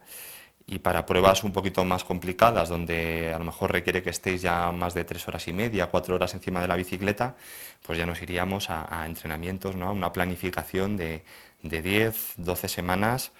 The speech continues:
eh, e incluso más. Bueno, ya, ya veréis que si estáis, eh, pertene-, decidís pertenecer a, a esta comunidad, ¿no? A, eh, suscribiros a, a esta plataforma que, que, que voy a lanzar en,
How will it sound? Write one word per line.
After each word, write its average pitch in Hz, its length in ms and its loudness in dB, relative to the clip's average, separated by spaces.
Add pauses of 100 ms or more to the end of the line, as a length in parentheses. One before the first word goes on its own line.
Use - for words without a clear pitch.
(520)
eh, 78 420 -2
e 87 80 -4
incluso 82 400 -4
más. 120 240 -2 (840)
Bueno, 101 220 -2 (520)
ya, 95 1080 0 (100)
ya 90 180 4
veréis 92 280 4
que 107 160 -4
si 85 200 -4
estáis, 92 840 -2
eh, - 160 -8
pertene-, 90 460 0
decidís 95 400 -4
pertenecer 95 500 0
a, 92 360 2
a 92 60 2
esta 98 220 0
comunidad, 95 420 2
¿no? 107 260 0
A, 95 360 -2 (240)
eh, - 100 -10
suscribiros 98 640 0
a, 95 160 2 (260)
a - 80 4
esta 95 220 4
plataforma 98 560 2
que, 85 280 -4
que, 87 360 0
que - 100 -4
voy 90 80 4
a 92 60 6
lanzar 92 400 2
en, 90 180 0